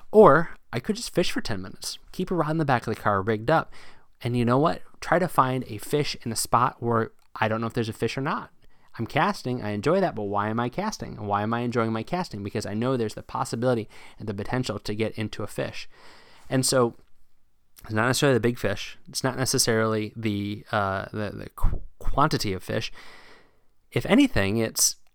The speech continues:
how can I catch a fish that kind of seamlessly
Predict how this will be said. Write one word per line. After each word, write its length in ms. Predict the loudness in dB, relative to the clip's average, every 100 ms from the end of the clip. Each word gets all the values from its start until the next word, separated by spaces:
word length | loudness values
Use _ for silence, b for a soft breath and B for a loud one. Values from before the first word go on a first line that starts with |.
| _
how 280 | -6 2 2
can 240 | 2 -2 -2
I 400 | 0 2 2 -2 -6
catch 260 | -4 -2 -2
a 80 | -8
fish 560 | -4 -2 -2 -4 -8 -10 -8
that 160 | -8
kind 240 | -4 -2 -2
of 80 |
seamlessly 1000 | 0 0 2 4 4 4 2 0 -4 -6